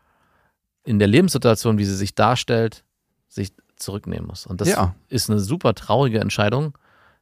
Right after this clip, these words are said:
Speaker 1: die aber gerade bei so einem jungen Kind, ich weiß nicht, ob's das Beste ist,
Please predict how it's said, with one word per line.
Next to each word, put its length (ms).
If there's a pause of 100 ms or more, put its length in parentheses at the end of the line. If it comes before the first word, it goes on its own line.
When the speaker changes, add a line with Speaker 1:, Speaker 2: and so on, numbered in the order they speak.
(520)
Speaker 1:
die 140
aber 180
gerade 300
bei 160
so 80
einem 120
jungen 220
Kind, 420 (540)
ich 120
weiß 220
nicht, 60
ob's 100
das 140
Beste 340
ist, 300